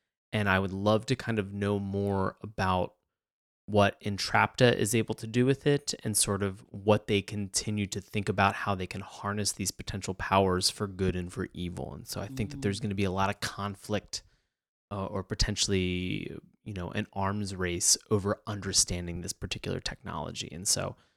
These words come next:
Speaker 1: uh, there's a part of me that really is invested in learning more about that, which ultimately I kind of hope answers that question about,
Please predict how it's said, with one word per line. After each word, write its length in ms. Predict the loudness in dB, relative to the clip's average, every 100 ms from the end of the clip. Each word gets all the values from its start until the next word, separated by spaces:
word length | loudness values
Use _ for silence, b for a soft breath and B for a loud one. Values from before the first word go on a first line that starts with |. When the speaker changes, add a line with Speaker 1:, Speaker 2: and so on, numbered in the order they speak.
| _ _
Speaker 1:
uh, 200 | -12 -8 -4
there's 160 | 0
a 40 | 0
part 220 | 4 4
of 60 | 4
me 80 | 2
that 160 | 0
really 340 | 0 2 4 2
is 120 | 2
invested 760 | -4 0 4 4 4 0 0 -4
in 240 | -4 0
learning 260 | 0 0 -2
more 180 | 0 0
about 260 | 0 -2
that, 260 | -2 -2 -2
which 260 | -4 -2 -6 -4 0
ultimately 500 | 0 -2 -2 2 2
I 20 |
kind 220 | 2 2 0
of 80 |
hope 280 | 2 2 2 _ _ _ _ _ _ _ _ -2
answers 320 | 0 0 0
that 180 | 0 2
question 380 | 2 4 2
about, 380 | 2 4 4 2